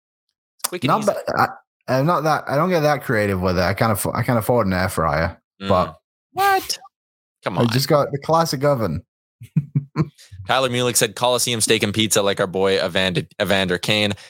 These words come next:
Speaker 1: Dangerous Wade said it's the added sugar, Liam. Uh, for me, the homemade pizzas, I go to, I'm not nearly skilled enough, and Dangerous Wade will probably hit me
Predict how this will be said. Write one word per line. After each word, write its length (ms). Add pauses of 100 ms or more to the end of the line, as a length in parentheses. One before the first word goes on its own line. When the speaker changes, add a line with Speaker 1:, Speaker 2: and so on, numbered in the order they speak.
(100)
Speaker 1:
Dangerous 360
Wade 220
said 200
it's 180
the 140
added 260
sugar, 600
Liam. 340 (260)
Uh, 420 (380)
for 120
me, 320
the 240
homemade 340
pizzas, 300
I 80
go 160
to, 140
I'm 140
not 300
nearly 400
skilled 300
enough, 220
and 100
Dangerous 420
Wade 240
will 120
probably 340
hit 280
me 240